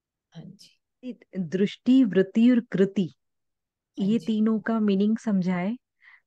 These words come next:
Speaker 2: और क्या दृष्टि, वृत्ति, कृति स-, के बदलने से आत्मा का पाठ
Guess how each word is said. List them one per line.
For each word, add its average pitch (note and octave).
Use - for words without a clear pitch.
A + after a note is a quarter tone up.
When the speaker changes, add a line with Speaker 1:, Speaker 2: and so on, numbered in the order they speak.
Speaker 2:
और F3+
क्या A3
दृष्टि, F3+
वृत्ति, G3+
कृति G#3+
स-, -
के G#3+
बदलने F#3+
से A3+
आत्मा G3
का A3
पाठ F3+